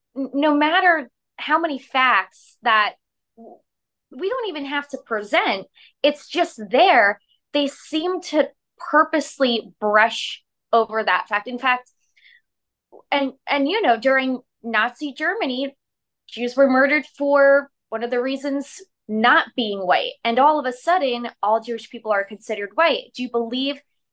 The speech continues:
it's because now it, it's, it's, it's deemed, uh, you're, you're an oppressor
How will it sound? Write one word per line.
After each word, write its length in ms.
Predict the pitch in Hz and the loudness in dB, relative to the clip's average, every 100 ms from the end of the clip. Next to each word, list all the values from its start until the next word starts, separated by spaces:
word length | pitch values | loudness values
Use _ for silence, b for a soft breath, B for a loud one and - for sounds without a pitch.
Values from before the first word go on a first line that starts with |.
| _ | _
it's 280 | - 247 - | -4 -2 -6
because 760 | - 220 - 240 226 220 214 - - - _ _ | -12 -10 0 4 6 4 0 -8 -20 -20 _ _
now 360 | 220 214 202 190 | -2 0 2 0
it, 140 | 175 - | -6 -14
it's, 360 | 214 _ - - | -16 _ -20 -10
it's, 580 | 220 208 _ _ - _ _ _ | -10 -10 _ _ -20 _ _ _
it's 280 | 240 240 _ - | -6 -6 _ -8
deemed, 520 | 240 226 220 220 220 - _ _ _ _ - | -6 -4 -4 -4 -6 -12 _ _ _ _ 0
uh, 280 | 196 185 185 | 4 6 4
you're, 480 | - 220 226 233 214 | -2 -6 0 0 0
you're 180 | 226 233 | -2 -2
an 80 | 220 | -2
oppressor 760 | 220 - 214 - - - - | -4 -2 -2 -2 -14 -12 -14